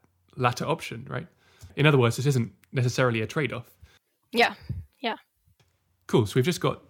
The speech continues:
Speaker 1: two more questions before we wrap up. The first one is,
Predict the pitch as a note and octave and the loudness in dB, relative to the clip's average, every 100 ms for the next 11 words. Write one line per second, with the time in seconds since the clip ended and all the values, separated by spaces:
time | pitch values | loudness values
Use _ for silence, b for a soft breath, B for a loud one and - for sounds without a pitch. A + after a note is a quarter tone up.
0 | _ - F3 D#3+ C#3+ B2+ - A#2+ - A2+ | _ -4 0 2 2 0 0 -4 -2 -4
1 | A2 - - - C3 - A#2 A2 A2 A2 | -4 -6 -12 -10 -8 -2 -2 0 0 -2
2 | - - - - b b _ _ - - | -2 -4 -6 -16 b b _ _ -8 -2
3 | C#3 - - - E3 D#3+ - A#2+ A2 G#2+ | -2 -4 -14 -2 0 0 -2 -2 0 -2
4 | - - A#2+ A2 A2 A2+ - | -6 -6 -4 -2 -4 -6 -12